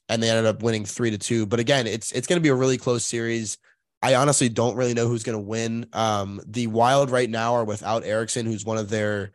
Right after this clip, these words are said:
most elite forwards, I'm pretty sure. Um, and so I don't know if he will come back anytime soon, really, at least before the series is over. But if he does come back, then that will probably give him the upper hand. Um, the, the Stars,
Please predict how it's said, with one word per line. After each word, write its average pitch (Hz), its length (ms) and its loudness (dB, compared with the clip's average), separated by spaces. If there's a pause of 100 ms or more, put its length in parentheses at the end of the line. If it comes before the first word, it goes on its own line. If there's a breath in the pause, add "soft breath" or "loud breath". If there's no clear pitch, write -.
most 110 340 0
elite 107 260 -2
forwards, 113 440 -2
I'm 113 100 -2
pretty 117 200 -2
sure. 120 380 -2 (420 soft breath)
Um, 104 420 2
and 107 120 -4
so 113 440 2 (220)
I 117 60 0
don't 127 120 4
know 117 100 4
if 107 140 -2
he 107 100 -2
will 104 160 0
come 98 180 -4
back 92 360 -4 (260 soft breath)
anytime 101 380 -2
soon, 98 240 -4
really, 95 340 -2 (240)
at 110 140 0
least 113 160 0
before 107 260 -4
the 101 80 -2
series 104 380 -4
is 107 80 -2
over. 113 320 0 (280 loud breath)
But 139 120 4
if 160 80 2
he 156 80 4
does 139 180 4
come 143 160 2
back, 147 240 2
then 117 220 0
that 107 180 -2
will 107 80 -6
probably 110 260 2
give 113 140 -2
him 110 80 -6
the 104 120 -6
upper 101 200 -6
hand. 107 400 -4 (320 loud breath)
Um, 101 480 0
the, 117 320 0
the 110 140 -2
Stars, 139 420 2